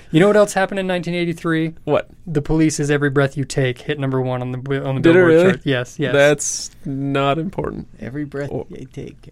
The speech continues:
Speaker 3: I'll be stalking
Speaker 1: It's not, but
Speaker 3: you.
Speaker 1: Michael, uh, Michael Jackson's Billie Jean was number two. Random stupid facts to ruin the flow of the podcast.
Speaker 2: <laughs>
Speaker 3: Billie Jean actually
Speaker 2: That's
Speaker 3: came
Speaker 2: what
Speaker 3: out
Speaker 2: we
Speaker 3: in
Speaker 2: do.
Speaker 3: nineteen eighty-one.
Speaker 1: Okay. Um,
Speaker 2: All right,
Speaker 1: we have
Speaker 2: Ken.
Speaker 1: one more character
Speaker 2: You're,
Speaker 1: that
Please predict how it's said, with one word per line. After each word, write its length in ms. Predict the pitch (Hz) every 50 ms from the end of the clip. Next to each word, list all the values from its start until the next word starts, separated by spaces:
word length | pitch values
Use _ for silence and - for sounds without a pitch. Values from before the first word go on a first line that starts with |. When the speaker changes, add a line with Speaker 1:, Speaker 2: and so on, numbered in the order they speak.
| - - -
Speaker 3:
I'll 80 | - 113
be 120 | - -
stalking 340 | - - - - - - 151
Speaker 1:
It's 100 | - -
not, 280 | 147 135 131 127 127 135
but 160 | 160 - -
Speaker 3:
you. 60 | - - - - -
Speaker 1:
Michael, 480 | 156 139 147 139 - 156 139 143 147 -
uh, 160 | 135 131 127
Michael 260 | 131 139 135 - 135
Jackson's 380 | 127 139 135 131 - - 131 123
Billie 240 | 127 143 135 131
Jean 220 | 123 123 139 131 127
was 80 | 127
number 180 | 135 131 123 131
two. 300 | - - 135 123 120 - - - - -
Random 280 | 202 233 247 240 214 175
stupid 300 | - - 208 165 156 -
facts 320 | - 196 190 151 - -
to 240 | - - 151 143 139
ruin 500 | 135 131 151 170 170 156 147 147 143 139
the 340 | 135 139 135 135 135 135 131
flow 280 | 131 - - 156 151 147
of 60 | 143 135
the 60 | -
podcast. 640 | - 139 135 131 - - - - 120 - - - - - - 160 - - - 156 - - -
Speaker 2:
<laughs> 0 | -
Speaker 3:
Billie 160 | - 160 143
Jean 240 | 127 - - - -
actually 300 | 123 127 - - 139 -
Speaker 2:
That's 140 | 190 170 131
Speaker 3:
came 80 | - 170
Speaker 2:
what 60 | 165 143
Speaker 3:
out 40 | -
Speaker 2:
we 80 | 120
Speaker 3:
in 40 | 120
Speaker 2:
do. 80 | 120 -
Speaker 3:
nineteen 240 | 135 131 127 123 120
eighty-one. 440 | 117 113 113 113 117 113 113 110 - - - - - - - - - - - - - - - - - - - - - - - - - - -
Speaker 1:
Okay. 380 | 151 147 147 131 123 120 123 - - - -
Um, 180 | 156 156 151
Speaker 2:
All 240 | 147 156 151 147 139
right, 240 | 127 120 - - -
Speaker 1:
we 80 | 160
have 80 | 185 180
Speaker 2:
Ken. 60 | 165
Speaker 1:
one 120 | 208 220 220
more 160 | 208 202 185
character 400 | - 160 160 151 143 - - 143
Speaker 2:
You're, 180 | 151 151 143
Speaker 1:
that 100 | 139 135